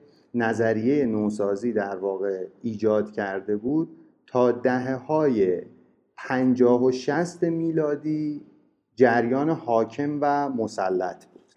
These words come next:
و تأثیر بسیار زیادی هم بر علوم انسانی و اجتماعی گذاشت.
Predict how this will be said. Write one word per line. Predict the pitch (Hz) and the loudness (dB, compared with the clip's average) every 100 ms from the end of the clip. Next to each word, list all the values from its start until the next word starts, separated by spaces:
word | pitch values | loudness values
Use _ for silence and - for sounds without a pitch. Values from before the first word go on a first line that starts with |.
| 123 | 2
و | 135 | 2
تأثیر | 135 131 123 151 147 | 2 0 0 0 2
بسیار | 127 - 127 120 | 2 2 2 4
زیادی | 113 107 127 151 143 143 | 2 2 4 4 2 -2
هم | 139 139 135 | -2 -2 0
بر | 127 127 | 0 0
علوم | 117 117 131 | -2 0 0
انسانی | 127 117 107 113 107 110 127 | -2 -6 -6 -6 -6 -4 -2
و | 131 131 127 131 | -2 -2 -4 -4
اجتماعی | 107 - - 98 95 98 | -6 -6 -6 -6 -6 -8
گذاشت. | 92 82 - - - _ | -8 -10 -10 -18 -20 _